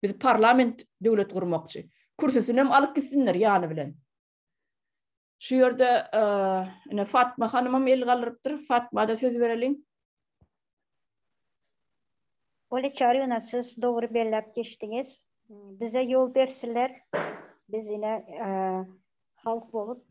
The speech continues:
Speaker 2: şu Türkmenistany özümiz, hemme zadyna her kim öz işi bilen bolsa, her kim öz işini edip bilse, her kimin özüniň hünäri bar, özüniň işi bar.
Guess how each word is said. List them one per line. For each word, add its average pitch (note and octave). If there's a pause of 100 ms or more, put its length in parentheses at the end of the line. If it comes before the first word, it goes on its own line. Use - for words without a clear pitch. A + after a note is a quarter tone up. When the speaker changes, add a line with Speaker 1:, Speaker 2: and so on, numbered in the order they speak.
Speaker 2:
şu G3 (100)
Türkmenistany G#3+
özümiz, G#3+ (600)
hemme A#3
zadyna G3+
her A3
kim G3
öz G#3+
işi G3+
bilen G3+
bolsa, G3
her B3
kim G#3+
öz A#3
işini G#3
edip F#3+
bilse, G#3+
her G#3
kimin G3+
özüniň G3
hünäri G3+
bar, G#3
özüniň G3+
işi G3+
bar. G#3+